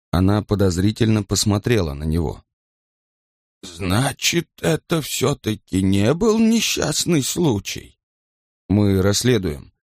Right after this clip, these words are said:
Думаю, это всё-таки был именно несчастный случай, но нам надо разобраться".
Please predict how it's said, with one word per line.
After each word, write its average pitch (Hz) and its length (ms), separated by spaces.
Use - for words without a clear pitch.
Думаю, 139 420
это 113 160
всё-таки 104 480
был 101 340
именно 101 480
несчастный 98 680
случай, - 560
но 120 400
нам 101 320
надо 98 220
разобраться". 80 680